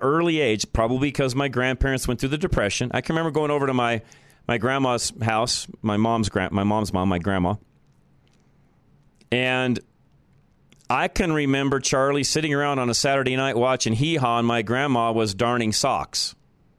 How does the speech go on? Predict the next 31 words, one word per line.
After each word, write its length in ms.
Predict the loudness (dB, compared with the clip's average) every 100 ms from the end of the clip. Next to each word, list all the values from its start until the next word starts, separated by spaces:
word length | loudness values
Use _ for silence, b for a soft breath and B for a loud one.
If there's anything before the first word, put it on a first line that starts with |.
| _ _ _ _ _ _ _
for 80 | -2
my 140 | 0
grandfather. 560 | 0 -2 0 -2 -2 -8 _ _ _ _ _ _ _ _ _ -6
And 160 | -2 0
you'd 140 | 0
ask, 340 | 0 0 -2 -2
you 60 |
know, 100 | 0
"What 140 | 0 0
are 20 |
you 60 |
doing?" 140 | 0 0
Of 60 |
course, 120 | 0 0
she 140 | 0
had 180 | 0 0
back 220 | -2 0
then 180 | 0 0
light 240 | 0 0
bulb, 220 | 0 0
which 160 | 0 0
they 80 | 0
weren't 160 | 0
the 80 | -2
squiggly 420 | -2 -2 0 -2
things 240 | 0 -2 0
we 120 | 0
have 200 | 0 0
today. 320 | 0 0 2
They 140 | 2 2
were, 180 | 0